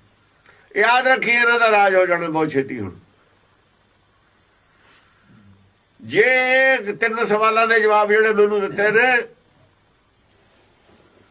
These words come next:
ਇਹ ਬੰਦੇ ਰਾਜ ਕਰਨਗੇ ਪੰਜਾਬ ਦਾ।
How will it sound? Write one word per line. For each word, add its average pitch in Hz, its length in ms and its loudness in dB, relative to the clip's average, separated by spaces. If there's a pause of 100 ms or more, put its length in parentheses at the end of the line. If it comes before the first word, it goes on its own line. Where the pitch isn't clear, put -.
(480)
ਇਹ 254 220 0
ਬੰਦੇ 254 320 2
ਰਾਜ 233 260 0
ਕਰਨਗੇ 214 400 2
ਪੰਜਾਬ 156 380 0
ਦਾ। 117 120 -8